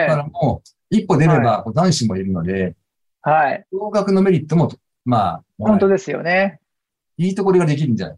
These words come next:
Speaker 1: かなと思ってるんですね。
Speaker 2: そうですよね。
Speaker 1: ええ、どんどんオープンにしてきますので。
Speaker 2: なるほど。
Speaker 1: はい。
Speaker 2: だから、その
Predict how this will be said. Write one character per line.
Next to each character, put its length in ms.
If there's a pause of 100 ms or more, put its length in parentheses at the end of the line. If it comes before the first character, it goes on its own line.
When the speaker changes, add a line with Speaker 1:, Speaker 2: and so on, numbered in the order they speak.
Speaker 1:
か 60
な 40
と 100
思 140
っ 40 (180)
て 80
る 60
ん 80
で 40
す 140
ね。 160 (560)
Speaker 2:
そ 240
う 40
で 120
す 160
よ 160
ね。 480 (280)
Speaker 1:
え 100
え、 80 (180)
ど 260
ん 60
ど 80
ん 100
オ 120
ー 20
プ 100
ン 60
に 80
し 80
て 100
き 80
ま 140
す 160
の 80
で。 360
Speaker 2:
な 160
る 200
ほ 200
ど。 200
Speaker 1:
は 60
い。 20
Speaker 2:
だ 100
か 80
ら、 80
そ 120
の 120